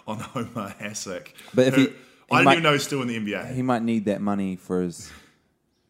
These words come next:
Speaker 2: his possible <laughs> sickness.
Speaker 1: <laughs>
Speaker 2: I don't know if you've just made that up. So it could be a good contract if it's helping him.
Speaker 1: Yeah.
Speaker 2: I hope he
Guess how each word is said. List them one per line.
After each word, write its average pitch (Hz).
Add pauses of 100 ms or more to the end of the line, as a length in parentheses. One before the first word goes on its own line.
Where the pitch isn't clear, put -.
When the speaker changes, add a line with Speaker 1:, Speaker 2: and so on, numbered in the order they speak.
(280)
Speaker 2:
his 95
possible -
<laughs> -
sickness. - (400)
Speaker 1:
<laughs> -
Speaker 2:
I 110
don't 117
know 107
if 104
you've 98
just 104
made 110
that 95
up. 87 (600)
So 107
it 98
could 127
be 113
a 107
good 98
contract 95
if 92
it's -
helping 90
him. 107 (480)
Speaker 1:
Yeah. 101 (160)
Speaker 2:
I 101
hope 107
he 92